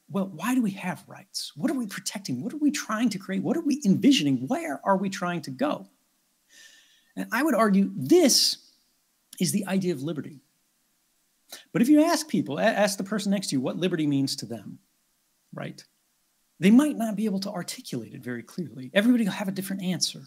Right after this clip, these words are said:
right? And we need to think again about what liberty means today. I think liberty is the right to ask,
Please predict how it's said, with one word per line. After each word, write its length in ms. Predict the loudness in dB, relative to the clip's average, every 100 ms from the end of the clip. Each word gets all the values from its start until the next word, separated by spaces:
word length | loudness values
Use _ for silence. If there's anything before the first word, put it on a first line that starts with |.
| _ _
right? 280 | -12 -12 -14 _ _ _ _ _ _ _ _ _
And 100 | 6
we 80 | 8
need 120 | 8
to 80 | 4
think 280 | 6 6 6
again 640 | 4 4 4 2 -2 -8 -14 -8
about 360 | -2 -2 -4 -10
what 440 | -8 0 0 0
liberty 280 | -2 0 0
means 360 | -2 -2 -4 -8
today. 400 | -8 -10 -10 -18 _ _ _ _ _ _ _ _ _ _ _ _ _ _ _ _ _ _ _ _ _ 2
I 120 | 2
think 420 | 4 6 6 6 -6 -20 -20 _ _ _ _ _ _
liberty 640 | 4 4 4 2 0 -4 -12 _ _ _ _ _ _ -20 _ 0
is 140 | 2
the 80 | 2
right 280 | 0 0 -4
to 200 | -6 -4
ask, 360 | 0 -2 -4